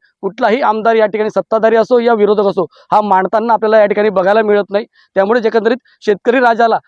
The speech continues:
कुठेतरी वाऱ्यावर सोडलं आहे का असाच प्रश्न आता शेतकरी, अ, प-, परिवारामधून असेल, इतर सर्वसामान्य परिवारामधून व्यक्त करण्यात येत आहे. त्यामुळे कुठेतरी शेतकरी राजाला, अ, दिवसा वीज पुरवठी, वीज पुरवठा सुरळीत करण्यात यावा आणि त्याची रात्रीची जी तारेवरची कसरत आहे ही कुठेतरी थांबण्यात यावी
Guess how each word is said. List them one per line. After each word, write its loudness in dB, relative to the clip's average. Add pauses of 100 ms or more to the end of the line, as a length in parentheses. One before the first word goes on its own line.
कुठेतरी -2
वाऱ्यावर 2
सोडलं -2
आहे 0
का -2 (260)
असाच -2
प्रश्न -4
आता -2 (220)
शेतकरी, -2 (140)
अ, 2 (220)
प-, 0 (100)
परिवारामधून 0
असेल, -2 (280)
इतर -4
सर्वसामान्य -2
परिवारामधून -2
व्यक्त -6
करण्यात -6
येत -8
आहे. -8 (280)
त्यामुळे -6
कुठेतरी -6
शेतकरी -6
राजाला, 0 (260)
अ, -4
दिवसा -4
वीज -8
पुरवठी, -6
वीज -4
पुरवठा -2
सुरळीत -6
करण्यात 0
यावा 0 (260)
आणि -4
त्याची -6
रात्रीची -6
जी -20
तारेवरची -4
कसरत -8
आहे -6
ही -14
कुठेतरी -6
थांबण्यात -6
यावी -8